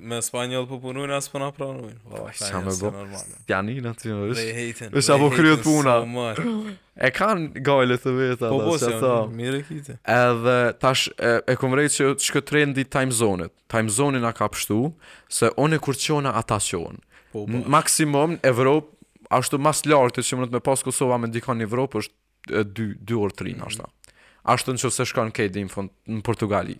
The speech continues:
Speaker 2: a din. Sa Spanja më do këtë sështë në tri orë. Do këtë që Portugalia me Kosovë kanë tri orë diferencë, a nejse.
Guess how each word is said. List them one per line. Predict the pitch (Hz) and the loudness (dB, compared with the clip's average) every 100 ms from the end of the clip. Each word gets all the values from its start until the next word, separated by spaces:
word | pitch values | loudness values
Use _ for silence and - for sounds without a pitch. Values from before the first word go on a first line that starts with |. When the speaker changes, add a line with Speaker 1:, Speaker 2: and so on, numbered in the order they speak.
| _ - | _ -4
Speaker 2:
a | |
din. | 101 101 - _ - | -4 -6 -12 _ 0
Sa | 127 | 2
Spanja | 120 - 151 117 107 | 4 2 2 2 0
më | 107 | -2
do | 110 | -2
këtë | 107 - | -4 -4
sështë | 107 - | -4 -6
në | 98 | -4
tri | 104 92 | -2 0
orë. | 95 101 - - | -4 -10 -20 -8
Do | - | -4
këtë | 131 123 | 0 -2
që | - | -2
Portugalia | 120 120 113 117 127 110 | -2 0 2 2 2 0
me | 107 | -2
Kosovë | 120 - 104 | -4 -2 -2
kanë | 107 95 | -4 -6
tri | 98 95 | -6 -6
orë | 92 | -8
diferencë, | 92 92 - - - | -10 -14 -14 -14 -14
a | |
nejse. | - - | -12 -12